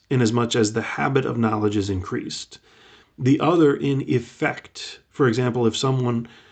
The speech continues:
were with one and the same habit of knowledge to prove to someone else some minor truths at first and afterwards greater and more subtle conclusions.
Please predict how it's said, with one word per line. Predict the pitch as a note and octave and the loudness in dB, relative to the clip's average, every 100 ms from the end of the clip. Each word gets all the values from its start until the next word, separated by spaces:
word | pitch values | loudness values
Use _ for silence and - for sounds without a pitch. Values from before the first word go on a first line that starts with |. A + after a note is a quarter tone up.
| _ C3+ | _ 0
were | C3+ C3 C3+ | 4 4 2
with | - B2+ A2 | 0 0 2
one | A2+ C#3 C#3+ | 2 0 0
and | B2+ | -2
the | A#2 | -2
same | - B2+ A2 | -2 -2 -2
habit | A#2 A#2+ A2+ | -2 0 0
of | G2+ | 0
knowledge | G#2+ C#3 A2+ A2 A2 - | 0 2 2 -2 -4 -8
to | - G2+ | -10 -10
prove | - - E3 E3+ D#3 | -10 0 2 4 2
to | C3 | -2
someone | B2+ A2 G2+ | -2 -2 0
else | C3 A2 F#2+ - - _ - _ _ | 0 -2 -4 -8 -12 _ -20 _ _
some | - C3+ A#2+ | 0 2 4
minor | A#2+ C3+ D3 C3+ | 4 2 2 2
truths | A#2+ - C3+ B2 A2 - | 0 0 2 2 0 -4
at | A2 G#2+ | -8 -8
first | - D#3+ C#3+ - - - | -4 0 2 0 -4 -6
and | B2 B2 | -8 -6
afterwards | C3+ D3+ D3+ C3+ A#2 A2+ | -2 -2 0 0 0 0
greater | G#2+ B2+ B2 A#2+ - | -2 2 4 4 0
and | A#2 G#2 | 0 0
more | G#2+ | 0
subtle | G#2 - A2 G2 | -2 -4 -4 -6
conclusions. | - - D#3 D3 - - - - - | -10 -6 0 0 0 -10 -14 -12 -12